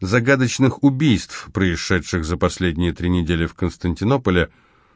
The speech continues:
Вы читали в газетах о таинственном маньяке, которого газетчики окрестили Скорпионом?» Лидия Антоновна невольно вздрогнула, вспомнив вчерашние ночные шаги.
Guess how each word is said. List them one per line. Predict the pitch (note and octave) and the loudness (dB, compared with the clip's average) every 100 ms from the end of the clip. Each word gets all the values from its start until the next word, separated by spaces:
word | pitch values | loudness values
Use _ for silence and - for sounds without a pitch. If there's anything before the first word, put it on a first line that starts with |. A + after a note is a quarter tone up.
| _ - | _ -2
Вы | G2 G2+ | 2 2
читали | F2+ B2+ F#3+ G3+ | 2 -2 0 2
в | A#2 | 2
газетах | F#2+ E2 E2 E2 - | 2 0 0 -4 -4
о | E2+ | -4
таинственном | E2+ F2 E2+ - F2+ E2+ | 0 0 0 -2 -2 0
маньяке, | E2+ F2+ F2+ G#2 G2+ F#2+ | 0 2 2 2 0 -2
которого | F#2+ - F2+ F2 E2+ | -2 0 0 0 0
газетчики | F#2 F2 G#2 B2 - - | 0 0 -2 -4 -8 -2
окрестили | A#2 A2+ G#2 - A#2 A2 | -2 0 -2 0 0 0
Скорпионом?» | - - A2 B2 G#2 C2+ B1 - _ _ _ _ _ _ - | 0 -4 -2 0 -2 -2 -10 -16 _ _ _ _ _ _ -6
Лидия | F#2 F2 E2+ | -2 0 2
Антоновна | D#2+ D#2 E2+ D2+ E2+ | 0 0 0 0 0
невольно | E2 D#2 D#2+ D#2 | 0 0 0 -2
вздрогнула, | D2+ D2 E2+ G#2+ E2+ E2+ E2 - _ _ _ _ | -2 -2 2 2 4 2 2 -2 _ _ _ _
вспомнив | - - A2 F#2 F#2 | -14 0 2 4 2
вчерашние | - - G2 G2 - G2 | 0 -2 0 0 0 2
ночные | F#2+ F#2 - G2+ F#2 | 2 2 0 2 2
шаги. | E2 - G#2+ D#2+ A#1 | 0 -2 -2 -2 -12